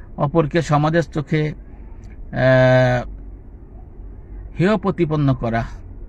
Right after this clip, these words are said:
তার পজিশন ডাউন করা, সত্য ঘটনা কিন্তু সেটাকে বলে বেড়ায় তার অনুপস্থিতিতে, এটা হারাম গীবত। এই হারাম গীবতের কারণে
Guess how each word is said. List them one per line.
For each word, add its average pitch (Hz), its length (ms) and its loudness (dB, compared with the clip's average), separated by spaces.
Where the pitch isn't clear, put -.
তার 135 200 -2
পজিশন 180 400 2
ডাউন 151 320 4
করা, 139 480 -2
সত্য 220 460 -4
ঘটনা 175 520 0
কিন্তু 160 240 -2
সেটাকে 135 360 -2
বলে 123 300 -2
বেড়ায় 101 340 -10
তার 123 140 -2
অনুপস্থিতিতে, 113 720 -2
এটা 135 180 -4
হারাম 147 340 2
গীবত। 98 280 -4
এই 151 160 -2
হারাম 151 300 0
গীবতের 165 460 2
কারণে 151 420 4